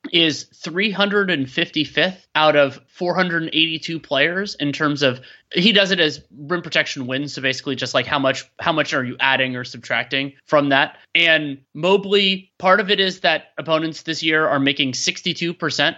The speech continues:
of the shots that he contests. And that's definitely a concern.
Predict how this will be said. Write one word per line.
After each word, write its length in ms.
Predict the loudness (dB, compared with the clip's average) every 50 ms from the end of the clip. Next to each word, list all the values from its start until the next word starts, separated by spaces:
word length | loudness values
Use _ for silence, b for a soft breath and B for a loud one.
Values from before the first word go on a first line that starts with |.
| _ -2
of 180 | -2 -2 -2 -2
the 60 | -4
shots 320 | -2 0 0 0 -2 -4 -10
that 120 | -10 -8
he 100 | -8 -8
contests. 680 | -8 -8 -8 -2 -2 -2 -2 -2 -6 _ -18 -18 -18 -18 _ _ -18 -18 -14 -4 0
And 480 | 2 2 4 2 2 2 -2 -4 -6 _ _ _
that's 260 | -2 -2 -2 -2 -2
definitely 480 | -4 -4 -4 -4 -8 -8 -6 -4 -6 -6
a 40 | -6
concern. 600 | -8 -10 -12 -8 -6 -4 -4 -4 -4 -6 -8